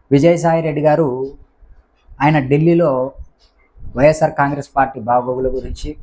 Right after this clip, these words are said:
పార్టీ బలోపేతానికి, పార్టీ ఎదుగుదలకు ఆయన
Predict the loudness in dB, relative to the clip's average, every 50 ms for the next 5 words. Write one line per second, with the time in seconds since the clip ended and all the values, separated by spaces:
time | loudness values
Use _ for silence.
0 | -8 -4 -2 -2 -2 -2 -6 -10 -10 -8 -6 -4 -4 -4 -4 -4 -6 -6 -6 -6
1 | -6 -8 -10 -16 -18 -18 -20 _ -20 -8 -2 0 0 0 -2 -4 -6 -4 -4 -4
2 | -2 -2 -2 0 0 0 0 0 -2 -4 -6 -4 -4 -2 0 0 2 0 0 -2
3 | -4 -8